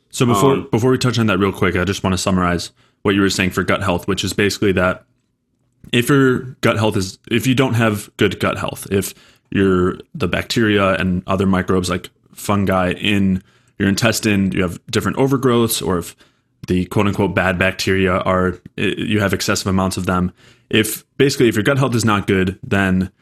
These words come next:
Speaker 1: it can be pretty difficult to eat carbohydrates because a lot of them will feed whatever bad microbes are in there, which produce a lot of gut toxins, which are disastrous for our health.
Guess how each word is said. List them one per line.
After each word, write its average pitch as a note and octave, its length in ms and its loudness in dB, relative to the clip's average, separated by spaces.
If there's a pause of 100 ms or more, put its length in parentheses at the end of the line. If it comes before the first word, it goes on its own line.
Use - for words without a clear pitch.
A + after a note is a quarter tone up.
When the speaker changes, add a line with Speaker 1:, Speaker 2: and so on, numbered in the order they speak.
(580)
Speaker 1:
it G#2+ 100 0
can A#2 100 2
be A#2 120 2
pretty A#2 180 2
difficult G#2 360 0
to G2+ 80 0
eat F#2 100 -2
carbohydrates F#2 640 0
because F#2 260 -4
a F#2+ 40 -2
lot G2+ 180 0
of F#2+ 80 -4
them F#2+ 160 0
will F#2 120 0
feed G#2+ 460 0 (140)
whatever G2+ 760 0 (220)
bad F#2+ 260 0
microbes F#2 480 0
are F#2 120 0
in F#2+ 160 0
there, F2 300 0
which F#2 220 -4
produce G2 280 0
a - 20 -4
lot F#2 140 2
of G2 100 -2
gut C3 160 0
toxins, G#2+ 480 -2
which G2+ 220 -2
are G2 340 0 (260)
disastrous G2+ 520 -2
for F2+ 100 -2
our F#2 60 0
health. - 340 -6